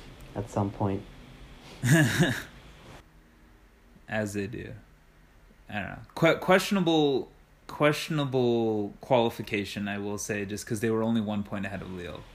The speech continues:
Speaker 2: But, you know,
Speaker 1: Cool
Speaker 2: still
Speaker 1: for
Speaker 2: good
Speaker 1: them,
Speaker 2: for
Speaker 1: yeah.
Speaker 2: them, you know. But it kinda sucks.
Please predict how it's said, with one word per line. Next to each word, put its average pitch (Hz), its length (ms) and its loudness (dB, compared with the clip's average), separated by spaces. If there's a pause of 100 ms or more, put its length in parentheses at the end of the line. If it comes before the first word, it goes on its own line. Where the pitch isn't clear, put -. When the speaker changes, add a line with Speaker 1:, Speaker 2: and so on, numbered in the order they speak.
Speaker 2:
But, 143 320 6 (120)
you 131 120 0
know, 117 160 2
Speaker 1:
Cool 147 100 4
Speaker 2:
still 127 140 4
Speaker 1:
for 117 60 6
Speaker 2:
good 107 120 2
Speaker 1:
them, 101 100 0
Speaker 2:
for 104 60 2
Speaker 1:
yeah. 104 120 2
Speaker 2:
them, - 160 -6 (140)
you 101 100 -6
know. 92 240 -10 (420)
But 104 240 -2
it - 40 -18
kinda 104 220 -4
sucks. - 640 -6